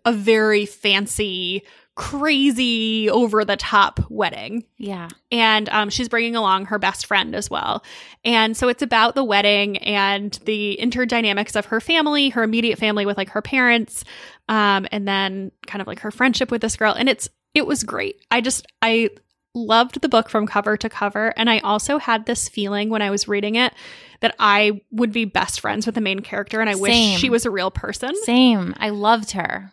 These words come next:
Speaker 1: Loved her. So I'm really excited.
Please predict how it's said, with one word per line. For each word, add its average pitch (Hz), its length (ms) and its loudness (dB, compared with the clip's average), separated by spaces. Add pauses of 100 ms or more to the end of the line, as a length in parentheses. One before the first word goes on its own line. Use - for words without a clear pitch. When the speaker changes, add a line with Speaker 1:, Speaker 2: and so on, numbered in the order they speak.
(120)
Speaker 1:
Loved 247 340 -2
her. - 300 -12
So 247 600 0 (500)
I'm 330 260 4
really 349 220 2
excited. 240 480 0